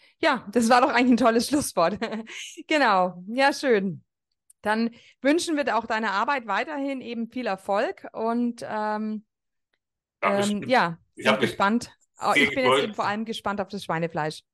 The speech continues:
Speaker 2: Ja, ich denke, es ist ein Fleisch wie früher. Das ist die Rückmeldung, die ich eigentlich so meistens kriege. Dass die Leute sagen, endlich ein Fleisch, wie wir es von zu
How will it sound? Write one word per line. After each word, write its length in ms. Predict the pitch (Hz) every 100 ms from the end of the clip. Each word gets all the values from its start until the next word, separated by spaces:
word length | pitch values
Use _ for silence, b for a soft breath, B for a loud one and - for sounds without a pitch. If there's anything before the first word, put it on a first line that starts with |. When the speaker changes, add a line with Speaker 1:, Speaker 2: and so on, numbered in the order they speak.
| _ _ _ _ -
Speaker 2:
Ja, 240 | 127 120
ich 120 | 120
denke, 220 | 131 139
es 60 | 127
ist 100 | 139
ein 80 | 120
Fleisch 400 | 117 104 98 -
wie 240 | 113 139
früher. 480 | - 104 139 131 98
Das 180 | - 127
ist 140 | 127 -
die 60 |
Rückmeldung, 480 | 175 185 110 101 98
die 120 | 101
ich 100 | 107
eigentlich 240 | 113 92 -
so 300 | 104 92 - _ - - _
meistens 380 | 104 101 - -
kriege. 240 | 90 87 B B
Dass 100 | -
die 80 | -
Leute 180 | 117 123
sagen, 320 | 120 123 123 b b b _ -
endlich 340 | 139 143 139
ein 80 | 107
Fleisch, 300 | 110 104 104
wie 100 | 113
wir 80 | 107
es 80 |
von 380 | - 107 104 - -
zu 280 | 107 98